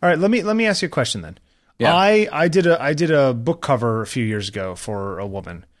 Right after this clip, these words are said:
Speaker 1: and she's up on her horse, and, uh, and it's like all you see is her hair, right?
Speaker 2: Okay.
Speaker 1: And she originally gave me a picture that she, like,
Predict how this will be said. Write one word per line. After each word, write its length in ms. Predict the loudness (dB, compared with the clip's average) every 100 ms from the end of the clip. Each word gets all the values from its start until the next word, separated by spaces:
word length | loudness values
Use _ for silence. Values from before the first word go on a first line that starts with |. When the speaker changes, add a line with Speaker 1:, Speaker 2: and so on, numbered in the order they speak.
| _ _ -8
Speaker 1:
and 120 | -4
she's 180 | 0 0
up 100 | 0
on 80 |
her 80 | -2
horse, 540 | -2 -4 -4 -4 -6 -8 _ _ _ _ _ _ _
and, 480 | -2 0 0 -2 -2
uh, 400 | -2 -2 -2 -6 -10 _ -8
and 520 | -4 -2 -2 -4 -8 -14 _ _ _ _ _
it's 300 | -14 -6 -2
like 180 | 0 0 4
all 120 | 4
you 120 | 4
see 180 | 4 2
is 80 | 0
her 120 | -2
hair, 360 | -4 -4 -6 -10 -16 -10
right? 240 | -8 -10 _ _ _ -20 -20 _ -4
Speaker 2:
Okay. 100 | 2
Speaker 1:
And 260 | 2 2 -2 _ _ _ -4
she 360 | 0 4 6 6
originally 540 | 6 4 4 2 2
gave 360 | 4 4 4 2
me 220 | 0 0
a 40 |
picture 460 | 0 -4 -2 -2 -2
that 160 | -2
she, 300 | -2 0 0
like, 440 | -2 -8 -8 -6